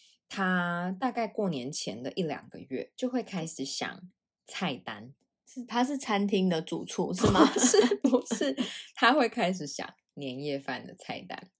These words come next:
Speaker 1: 这个在我妈妈身上也是这样子的。哦，我妈非常非常会煮菜，然后她煮的菜很好吃，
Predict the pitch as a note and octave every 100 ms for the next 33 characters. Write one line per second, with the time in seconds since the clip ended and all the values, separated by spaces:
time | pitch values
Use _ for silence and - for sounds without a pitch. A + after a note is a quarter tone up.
0 | _ - - - G4+ C#4 - C4+ F3+ B2
1 | D3+ E3 E3 F3+ D#3 D#3 C#3 - - C3+
2 | C3+ - D#3 - G3 - - _ _ A#3
3 | F#3+ - E3 E3+ G#3 A3+ - A3 G#3 E3
4 | E3+ C#3+ D3+ C#3 - - - - A2+ -
5 | C3+ C#3+ E3 D#3 D#3+ D#3+ C#3+ - - D#3
6 | D3+ E3+ F#3 A3 D3+ C#3 - - D3+